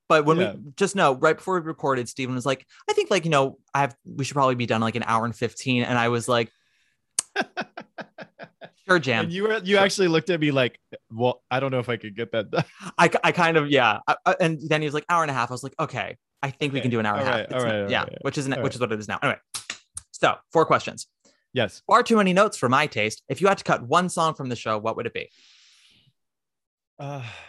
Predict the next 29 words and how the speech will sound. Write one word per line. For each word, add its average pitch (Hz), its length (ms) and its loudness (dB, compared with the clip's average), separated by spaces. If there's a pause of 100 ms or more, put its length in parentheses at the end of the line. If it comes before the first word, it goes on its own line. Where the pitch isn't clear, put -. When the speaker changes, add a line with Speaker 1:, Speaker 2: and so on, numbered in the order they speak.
(260)
Speaker 2:
um, 107 760 -10 (3000)
I 123 80 -8
don't 165 140 -10
know 160 120 -10
that 139 120 -8
it 127 60 -8
would 117 140 -10
be 110 100 -10
a 104 60 -8
song. 117 500 -4
I 113 160 -2
think 113 300 -2
that 104 340 2
<laughs> - 800 -16
Speaker 1:
You - 80 4
Speaker 2:
I 113 40 4
Speaker 1:
would 110 140 2
cut - 80 4
the 117 60 4
Speaker 2:
would've 113 160 4
Speaker 1:
tape? 131 240 0 (800)
Speaker 2:
No, 117 260 0
no, 113 140 -2
no, 107 120 -2
no, 95 140 -6
not 113 220 -2
that. 107 200 0
I 110 80 -2
would've, 120 400 -2